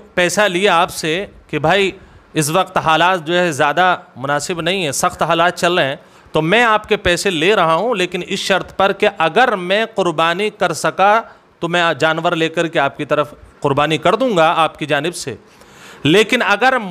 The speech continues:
मुझसे ये अमल ना हो सका तो मुझे ये भी इजाज़त आप दीजिए कि मैं किसी और जगह जहाँ मेरे अच्छे ताल्लुकात हैं और कुर्बानी करना आसान है, मैं वहाँ पर आपके पैसे भेजूँगा और वहाँ पर आपकी कुर्बानी अदा हो जाएगी।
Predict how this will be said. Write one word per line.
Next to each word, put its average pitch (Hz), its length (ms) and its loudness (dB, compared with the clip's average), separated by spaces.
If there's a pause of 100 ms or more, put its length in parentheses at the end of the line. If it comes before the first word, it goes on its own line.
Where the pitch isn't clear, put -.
(360)
मुझसे 180 500 0
ये 247 180 2
अमल 214 340 0
ना 214 100 2
हो 180 220 0
सका 160 360 0 (440)
तो 165 60 -4
मुझे 180 320 2
ये 190 240 2
भी 277 180 -2
इजाज़त 202 420 0
आप 185 200 0
दीजिए 175 420 -2
कि 196 180 -2
मैं 175 200 -4
किसी 185 280 -6 (100)
और 185 220 2
जगह 175 280 0
जहाँ 175 260 2
मेरे 180 200 0
अच्छे 160 340 -4
ताल्लुकात 170 600 0
हैं 175 100 -2
और 165 100 -4
कुर्बानी 160 440 -2
करना 160 320 0
आसान 170 340 0
है, 165 60 -2
मैं 160 160 -4
वहाँ 139 280 0
पर 156 140 0
आपके 147 260 -2
पैसे 143 340 -4
भेजूँगा 180 480 0 (440)
और 240 100 4
वहाँ 185 260 2
पर 185 140 0
आपकी 165 280 -2
कुर्बानी 156 560 -2 (300)
अदा 147 180 2
हो 127 180 -2
जाएगी। 98 460 -6